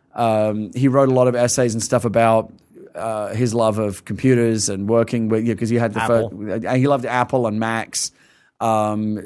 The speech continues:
Speaker 1: but writing about, he, there's, there's one in there, I think it's called Riding the Rays, and it's about a trip that he took to Australia 'cause he wanted to swim with the manta rays that they have in
Speaker 2: Uh-huh.
Speaker 1: the coral reefs around. It's just, just fantastically well written stuff.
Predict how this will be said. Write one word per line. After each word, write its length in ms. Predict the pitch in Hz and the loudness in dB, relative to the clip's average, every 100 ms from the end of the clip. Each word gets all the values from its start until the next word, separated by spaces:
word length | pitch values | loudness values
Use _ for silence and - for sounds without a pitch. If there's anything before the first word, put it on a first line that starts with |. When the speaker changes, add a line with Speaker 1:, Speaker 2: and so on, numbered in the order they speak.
| - | -10
Speaker 1:
but 340 | - 117 135 139 | -8 -6 -6 -2
writing 260 | 160 175 | 0 2
about, 140 | 147 147 | 2 0
he, 80 | 175 | 0
there's, 380 | 170 170 175 156 | 0 0 0 0
there's 180 | 175 160 | -2 0
one 120 | 220 | 0
in 80 | 190 | 2
there, 100 | 160 | 0
I 40 | |
think 80 | 185 | 0
it's 100 | 175 | -2
called 140 | 175 | 0
Riding 300 | 135 147 147 | 2 2 2
the 80 | 131 | 0
Rays, 320 | 120 123 131 | 2 2 2
and 60 | 131 | -2
it's 80 | 131 | -2
about 180 | 131 127 | 0 0
a 40 | |
trip 220 | - 139 | -2 -4
that 60 | 127 | 0
he 120 | 123 | -2
took 160 | 139 107 | -2 -2
to 100 | 127 | -2
Australia 680 | 127 131 123 123 120 120 117 _ _ _ _ | -2 0 2 2 2 2 -2 _ _ _ _
'cause 120 | 143 120 | -2 0
he 60 | |
wanted 260 | 123 131 123 | 2 2 0
to 80 | 117 | -2
swim 420 | - 131 131 127 | -2 0 2 2
with 420 | 120 117 110 - | 2 2 0 -6
the 160 | 120 120 | -4 -4
manta 400 | 110 113 117 143 | -2 -6 -4 -2
rays 360 | 139 139 147 135 | 0 2 0 -2
that 40 | |
they 140 | 120 | -2
have 160 | 123 120 | 0 0
in 60 | 117 | 0
Speaker 2:
Uh-huh. 20 | |
Speaker 1:
the 60 | |
coral 260 | 117 123 123 | 0 0 2
reefs 220 | 143 139 | 0 0
around. 160 | 160 175 | -2 0
It's 180 | 208 233 | -2 -2
just, 180 | 240 185 170 165 | -4 -6 -8 -10
just 220 | 165 202 | -6 -8
fantastically 760 | - 190 170 - 170 165 151 139 | -2 -4 -2 -2 -2 -2 -2 2
well 160 | 123 117 | 2 2
written 240 | 117 104 | -2 -4
stuff. 480 | 98 113 87 - | -4 -2 -2 -6